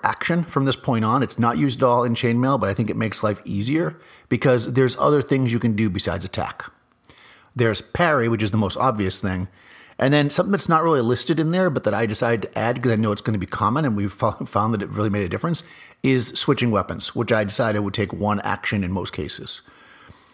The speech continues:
So, for instance, let's say that you are a, you're fighting as four men. You could, and I'll get into more detail, but you could attack twice, parry once, and then switch weapons. Let's say you could do all those four things on your turn.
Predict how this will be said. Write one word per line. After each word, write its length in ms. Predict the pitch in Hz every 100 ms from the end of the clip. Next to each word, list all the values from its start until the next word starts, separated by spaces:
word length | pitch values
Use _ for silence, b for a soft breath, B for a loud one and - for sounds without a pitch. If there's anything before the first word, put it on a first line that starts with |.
| B
So, 280 | - 143 127
for 160 | 110 151
instance, 360 | 143 120 117
let's 180 | 120 117
say 140 | - 123
that 100 | 127
you 220 | 123 110
are 120 | 101
a, 220 | 101 95 b b b b b b
you're 200 | 110 110
fighting 360 | - 123 123 113
as 140 | 101
four 220 | - 135
men. 280 | 123 104 151 - _ B B B
You 160 | 131 131
could, 340 | - 123 120 - -
and 80 | 117
I'll 80 | 131
get 120 | 131
into 180 | 123 110
more 140 | 101
detail, 280 | 90 - 90
but 220 | 90 101 B -
you 140 | 131
could 300 | - 135 120 -
attack 420 | 113 - 127 -
twice, 480 | - 117 147 - - _ -
parry 300 | - 127 120
once, 420 | 123 110 131 151 -
and 120 | 120
then 120 | 110 110
switch 300 | - 104 113
weapons. 460 | - - - - -
Let's 160 | -
say 100 | -
you 120 | 92
could 100 | 104
do 120 | 107 120
all 160 | 107
those 160 | 117 110
four 240 | - 113
things 280 | 107 104 107
on 140 | 92
your 140 | 95 82
turn. 260 | - 62